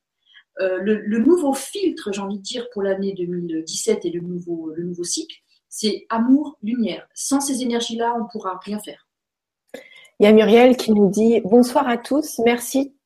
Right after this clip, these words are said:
Speaker 2: tout spécial à Martine Raffaille pour les belles incidences qui se sont déjà créées pour moi suite à une demande question de ma part il y a quelques mois. On en redemande.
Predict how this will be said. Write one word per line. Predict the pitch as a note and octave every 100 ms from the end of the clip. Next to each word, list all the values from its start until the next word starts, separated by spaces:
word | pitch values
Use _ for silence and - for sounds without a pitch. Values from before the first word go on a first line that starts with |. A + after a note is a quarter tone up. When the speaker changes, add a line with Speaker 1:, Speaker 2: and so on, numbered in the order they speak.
| _
Speaker 2:
tout | - F4+
spécial | - - C#4 C4+ - B3+ B3 C4 -
à | G#3
Martine | B3+ C4 - B3 A#3+
Raffaille | G#3 G3+ F#3 F3+ G3+ A3+ -
pour | - A3
les | G#3
belles | G#3+ C4+ A#3+
incidences | A3+ A#3 - G#3 G#3 G#3+ B3+ -
qui | - G#3
se | -
sont | G#3 A3
déjà | G3+ G#3+ B3
créées | B3 - A3+
pour | G#3+ - G3
moi | F#3+ G3 A#3 - - - - _
suite | - C4 C4
à |
une | G3 G3
demande | G#3 G#3 G3+ G3+
question | A#3+ A#3 - - G#3 A3
de | G3+
ma | F#3+
part | F3+ F#3+ G3+ G#3+
il | G3
y | F#3+
a |
quelques | F#3 A3+ A3 A3+
mois. | G3 F3 E3+ _ _ - _
On | G3+ G#3
en | G3+
redemande. | G#3+ G#3 G3+ F3+ D#3 D3+